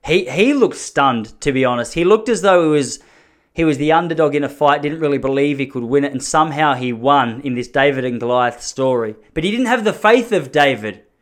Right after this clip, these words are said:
He had the accuracy of David, and he, and he lacked the confidence. But when, but when he saw Goliath fall, he said,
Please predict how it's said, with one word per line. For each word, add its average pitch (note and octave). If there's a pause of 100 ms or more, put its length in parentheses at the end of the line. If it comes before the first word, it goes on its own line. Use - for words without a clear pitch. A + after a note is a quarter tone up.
(1000)
He E3+
had G#3+
the G3+
accuracy A#3+
of D3
David, D#3+ (180)
and F3+
he, F3+ (2000)
and F#3+
he F#3
lacked G#3+
the F#3+
confidence. F#3+
But F3+
when, A3
but F#3
when A#3
he A3+
saw A#3
Goliath F3+
fall, F#3+
he D#3
said, D#3